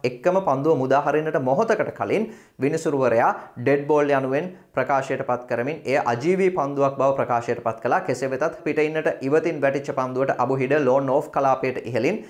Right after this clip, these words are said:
දැවැන්ත හයේ පහරක් එල්ල කරන්නට සමත් වුණා. මේත් සමගින් බංග්ලාදේශයේ පැත්තෙන් දැඩි විරෝධයක් එල්ල වුණා. "ඇයි මේක, අ, ඩෙඩ් බෝල් එකක් විදිහට ප්‍රකාශ කළේ? මේක පන්දු රකින්නන්ගේ පන්දු පිටියේ සිදු අඩුපාඩුවක් නම් එය නිපන්දුවක් ලෙස ප්‍රකාශයට පත් කළ යුතුයි" යනුවෙන්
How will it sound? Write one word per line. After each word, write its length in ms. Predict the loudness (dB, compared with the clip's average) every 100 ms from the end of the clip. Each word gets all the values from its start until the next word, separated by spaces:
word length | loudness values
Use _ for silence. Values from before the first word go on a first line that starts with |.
| -18 -2
දැවැන්ත 340 | 2 2 0 -4
හයේ 300 | 0 0 2
පහරක් 420 | 0 0 -2 -2
එල්ල 220 | -2 -2
කරන්නට 380 | -2 -2 -4 -6
සමත් 340 | -6 -4 -2
වුණා. 220 | 0 0 -2 -8 -4
මේත් 180 | -4 0
සමගින් 380 | -2 0 -2 -2
බංග්ලාදේශයේ 640 | 0 2 2 2 -2 -4
පැත්තෙන් 460 | -2 -2 -2 -4 0
දැඩි 240 | 2 4
විරෝධයක් 540 | 2 2 2 2 -2
එල්ල 160 | 0 0
වුණා. 200 | 2 0 0
"ඇයි 300 | 0 0 -2
මේක, 280 | -2 0 2 0 -2
අ, 160 | 0 2 4 2 -2
ඩෙඩ් 280 | -2 0 2
බෝල් 220 | 4 4
එකක් 240 | 2 -2 -4
විදිහට 340 | -4 -2 -2
ප්‍රකාශ 400 | -2 -2 -2 -2 -2
කළේ? 220 | 2 2 0 -8 -4
මේක 180 | -2 0
පන්දු 260 | 0 0 0
රකින්නන්ගේ 500 | 0 0 -2 -2 -2
පන්දු 320 | -2 -2 -2
පිටියේ 280 | -4 -2 -4
සිදු 300 | -2 -2 0
අඩුපාඩුවක් 560 | 0 2 2 2 0
නම් 160 | -2 -2
එය 160 | 0 0
නිපන්දුවක් 600 | 0 0 0 2 0 2
ලෙස 180 | 0 -2
ප්‍රකාශයට 600 | -2 0 0 0 0 -2
පත් 220 | -2 -4 -2
කළ 140 | -2
යුතුයි" 420 | 0 0 0 0
යනුවෙන් 460 | 0 0 0 0